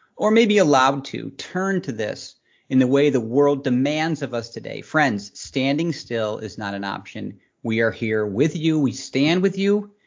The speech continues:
We are excited about this conversation. Let's lift this flag and wave it and emerge as an industry, but more importantly, as a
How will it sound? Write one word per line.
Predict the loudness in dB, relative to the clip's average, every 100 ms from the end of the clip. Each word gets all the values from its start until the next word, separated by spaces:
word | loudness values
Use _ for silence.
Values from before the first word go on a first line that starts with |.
| _ _ _ _
We | -2
are | -2
excited | 0 4 4 4
about | 2 0
this | -2
conversation. | -6 -4 -4 -4 -4 -6 -8 -4
Let's | -2 -2 -6 -12
lift | -8 -2 0 0 -4 -20
this | -4 -2 -2 -6 -18 _
flag | -8 -4 -2 -2 -4 -8 -8
and | -6 -2
wave | 0 0 -4
it | -8 -12 _ _ _ _ -4
and | 0
emerge | 2 4 4 4 4 0 -8 -12 _ _ _ _ _ _ _
as | -8 -4
an | -2
industry, | 0 0 0 0 -2
but | 0
more | 0 -2
importantly, | -2 0 0 0 -4 -2
as | -2 -2 -4 -6
a | -4 -4 -6